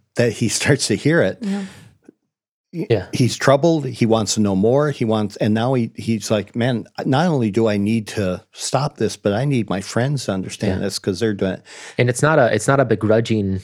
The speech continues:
Speaker 3: kinda,
Speaker 1: Yeah.
Speaker 3: you know, submission. It's, it's, "I, I want this. I want to delight in this, this word and in obedience to this word."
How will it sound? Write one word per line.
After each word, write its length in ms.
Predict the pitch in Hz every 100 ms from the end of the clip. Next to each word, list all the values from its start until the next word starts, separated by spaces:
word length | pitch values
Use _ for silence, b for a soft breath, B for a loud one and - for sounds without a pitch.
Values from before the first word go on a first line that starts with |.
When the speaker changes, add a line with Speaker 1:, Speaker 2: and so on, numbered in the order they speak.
| - -
Speaker 3:
kinda, 520 | 117 107 95 90 90 _ _ _ _ _ -
Speaker 1:
Yeah. 300 | 98 92 87 -
Speaker 3:
you 80 | -
know, 120 | 101
submission. 560 | - 107 110 117 107 101
It's, 200 | 107 -
it's, 220 | 110 107
"I, 240 | 104 104 -
I 80 | 107
want 420 | 98 101 104 104
this. 200 | 101 -
I 60 | 95
want 460 | 95 101 110 - -
to 360 | 120 107 101 98 B B B B B 104
delight 460 | 107 101 104 104
in 180 | 101 95
this, 420 | 92 90 - - _
this 180 | 101 95
word 320 | 104 95 95
and 100 | 95
in 140 | 98 101
obedience 540 | 92 101 101 95 87
to 80 | -
this 200 | 101 -
word." 380 | - 95 92